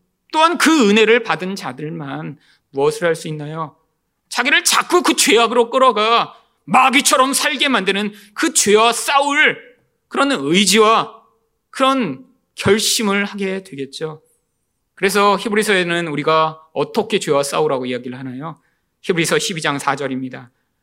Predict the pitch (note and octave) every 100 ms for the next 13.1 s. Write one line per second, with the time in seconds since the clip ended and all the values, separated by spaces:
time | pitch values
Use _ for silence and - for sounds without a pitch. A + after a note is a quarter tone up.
0 | _ - C#3+ D3 D3 C#3+ - D3 D3 C#3+
1 | C#3 - C#3 B2 B2+ B2+ C3 _ _ A2
2 | C3 C#3 - - - C4 B3+ A#3+ B3 G#3
3 | F#3 E3+ F3 D#3+ B2+ C3 C3 E3 C#3 C3+
4 | C#3+ _ _ _ _ _ _ _ _ _
5 | - E4 F4 G3+ C#3+ - C4+ E4+ A#3+ C3
6 | B2+ _ _ _ _ A#3+ C#4 D#4 E4+ E4
7 | C#4+ C#4+ C#4 C4+ - _ _ - - C4+
8 | C4+ A3+ G3+ A3+ D#4 C4+ B3 A#3+ C#4+ A3+
9 | C#3 - _ - F4+ - D4 D#4+ D4+ -
10 | E4 G#4 G#4+ G#4+ F#4 E3+ G#3 F#3+ F3+ E3
11 | F3 F3+ D3 _ _ - C#4+ G3 A3 B3+
12 | B3+ B3+ A#3+ C4+ A#3+ A3 G#3 G3+ F#3+ B3+
13 | F#4